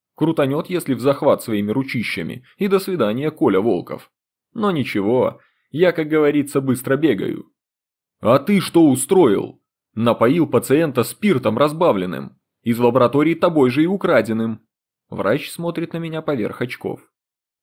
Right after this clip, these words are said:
"Ты хоть представляешь, идиот, какие химические процессы производят в наших больных те препараты, которые мы используем?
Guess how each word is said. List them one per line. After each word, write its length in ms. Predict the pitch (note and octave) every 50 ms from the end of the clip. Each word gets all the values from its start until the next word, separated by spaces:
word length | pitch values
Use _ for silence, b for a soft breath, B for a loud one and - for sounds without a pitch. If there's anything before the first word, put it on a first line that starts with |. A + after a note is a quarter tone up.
| _ _ _ _
"Ты 200 | - C3+ D#3+ E3
хоть 320 | C#3+ - D3+ D#3+ D#3+ D#3 -
представляешь, 880 | D#3+ D3+ D3 - - - D#3 C#3+ C#3 C#3+ F3+ F#3+ F#3 E3 C3 A#2+ - -
идиот, 640 | - D#3+ C#3 C3 D#3 F3 F#3+ G#3 F3+ B2 G2+ - B B B B B B
какие 420 | - A#2 G#2 - - F3+ F#3 D#3+
химические 640 | C3+ - D#3 E3+ F#3 F3 - E3+ D3+ - - D#3+ D3+
процессы 500 | D#3 D3+ E3 E3 - F#3 D#3+ - - A#2
производят 600 | G#2 B2 C3 C3+ B2+ A#2+ C#3 D3+ D3+ C3 B2 -
в 40 | B2
наших 360 | C#3+ C3 A#2+ - - G#2+ G#2+
больных 400 | G#2 B2 C3 E3 F3+ E3 B2+ -
те 160 | - - C3+
препараты, 500 | B2+ A#2 A2 - C3+ D3 F3 D#3+ - C3+
которые 300 | B2+ D3 D3 D#3 D3+ D#3
мы 140 | D#3+ D#3+ D#3+
используем? 800 | D#3+ - - - F#3 D3+ A2 E2+ E2 E2 C#2+ C2 D2+ C#2 -